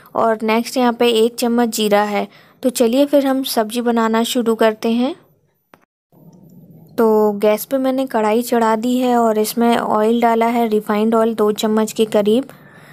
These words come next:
अब इसमें मैंने जीरा डाल दिया है और साथ ही साथ मैंने हींग पाउडर भी डाला है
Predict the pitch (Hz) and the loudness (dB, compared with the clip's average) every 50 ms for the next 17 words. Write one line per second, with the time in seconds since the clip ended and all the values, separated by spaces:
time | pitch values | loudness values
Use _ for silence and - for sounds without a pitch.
0 | - - - - 226 233 247 240 240 - 254 254 247 240 233 226 233 240 233 220 | -20 -12 -6 -4 -2 0 0 -2 -2 0 0 0 2 2 2 0 0 0 -2 -2
1 | 226 214 214 214 226 240 226 233 233 233 233 220 233 226 226 226 226 226 240 247 | 0 0 2 2 2 2 2 2 0 0 0 -2 -2 0 0 0 0 0 0 -2
2 | 247 - - 220 220 220 220 - 220 214 208 - 247 247 - 247 233 233 240 233 | 0 0 0 0 0 -2 -2 -2 -2 -2 -2 -4 -6 -4 -2 -2 -2 -2 -2 -2
3 | 226 220 220 226 220 208 214 226 233 226 233 220 220 220 214 226 226 220 226 226 | -2 0 0 0 0 2 2 0 0 2 0 0 0 0 -2 -2 -2 -2 -2 -2
4 | 208 226 214 214 208 208 214 214 220 214 220 262 | 0 0 0 0 0 0 -2 -2 -2 -2 -2 -2